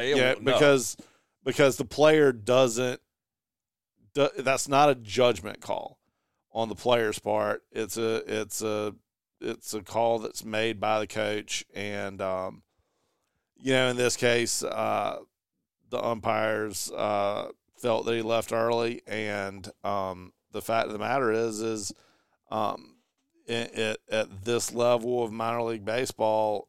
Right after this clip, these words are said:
Speaker 1: i-, until you get to Triple A, you know, the call on the field is the call that, that stands, and, um, you know, and, and that play in the regular season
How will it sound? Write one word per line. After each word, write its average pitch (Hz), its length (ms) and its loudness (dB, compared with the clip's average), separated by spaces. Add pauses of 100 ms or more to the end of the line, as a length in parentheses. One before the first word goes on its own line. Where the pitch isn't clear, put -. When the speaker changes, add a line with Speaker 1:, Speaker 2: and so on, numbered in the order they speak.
Speaker 1:
i-, 113 60 -4
until 113 520 -4
you 117 160 -6
get 120 200 -6
to 113 80 -16
Triple 113 420 -2
A, 120 400 0 (480)
you 117 140 -6
know, 107 60 0
the 104 100 -6
call 123 260 4
on 123 80 0
the 113 80 -4
field 127 340 -2
is 107 140 -6
the 107 100 -12
call 123 540 0 (160)
that, 117 180 -6 (100)
that 110 180 -8
stands, 123 680 -4 (120)
and, 107 520 -6
um, 98 440 -4 (880)
you 147 160 -2
know, 143 60 2
and, 147 260 -6 (100)
and 135 260 0
that 151 280 4
play 131 520 2
in 123 600 -4
the 110 100 -2
regular 113 480 -2
season 113 840 -4